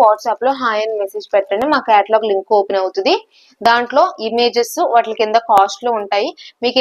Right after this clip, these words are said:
ఏం కావాలో సెలెక్ట్ చేసుకుంటే ఇక్కడ మాకు ఆర్డర్ వచ్చేస్తుంది. మేము మీకు మీ అడ్రస్ పెట్టమని మెసేజ్ పెట్టగానే మీ అడ్రస్, ఫుల్ అడ్రస్ పెట్టండి. ఎందుకంటే కొరియర్ సర్వీస్ వాళ్ళకి మేము అక్కడ అవైలబుల్ గా ఉందో లేదో చూసుకోవాలి కదా. పెట్టగానే మీకు మేము బిల్ వేసి,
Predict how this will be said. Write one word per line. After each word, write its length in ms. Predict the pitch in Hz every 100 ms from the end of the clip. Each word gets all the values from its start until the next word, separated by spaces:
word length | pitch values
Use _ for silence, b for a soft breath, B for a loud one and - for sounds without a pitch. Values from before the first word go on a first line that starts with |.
| 240
ఏం 100 | 247
కావాలో 180 | 262 262 262
సెలెక్ట్ 280 | 226 220
చేసుకుంటే 340 | 240 - 233 233
ఇక్కడ 160 | 294 247
మాకు 140 | 226 202
ఆర్డర్ 220 | 185 185 208
వచ్చేస్తుంది. 480 | 202 202 - 202 349 - B -
మేము 140 | 240 247 254
మీకు 200 | 254 262 254 233
మీ 40 | 233
అడ్రస్ 280 | 185 226 -
పెట్టమని 320 | 226 220 220 208
మెసేజ్ 260 | 196 214 196
పెట్టగానే 400 | 202 202 208 254 330
మీ 60 | 240
అడ్రస్, 300 | 196 220 220 254
ఫుల్ 200 | 247 247
అడ్రస్ 260 | 202 214 -
పెట్టండి. 400 | 196 196 190 277 440 b b -
ఎందుకంటే 300 | 226 240 254
కొరియర్ 260 | 240 220 220
సర్వీస్ 320 | 226 214 214 220
వాళ్ళకి 280 | 214 214 196
మేము 160 | 196 190 185 185
అక్కడ 160 | - 208 196
అవైలబుల్ 320 | 202 214 226
గా 40 | 220
ఉందో 180 | 214 214
లేదో 160 | 208 214 -
చూసుకోవాలి 440 | 202 - 208 202 -
కదా. 120 | 381 381 B B - 254
పెట్టగానే 460 | 247 247 247 339 480 _ _ 247
మీకు 140 | 254 247 247
మేము 140 | 233 220
బిల్ 160 | 214 240
వేసి, 280 | 226 285